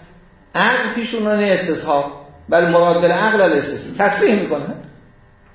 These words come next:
بعضیشون گفتن البراءة والاستثناء. ملا محمد امین استرابادی حرفش اینه.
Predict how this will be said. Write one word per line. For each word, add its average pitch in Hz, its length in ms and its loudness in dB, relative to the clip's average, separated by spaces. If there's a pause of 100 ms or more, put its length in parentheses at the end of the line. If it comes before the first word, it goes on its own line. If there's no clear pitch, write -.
(340)
بعضیشون 277 640 2
گفتن 247 280 2
البراءة 208 540 2
والاستثناء. 147 600 -2 (1300)
ملا 285 440 4
محمد 254 320 2
امین 233 340 2
استرابادی 190 480 2
حرفش 175 580 -2
اینه. 113 180 -6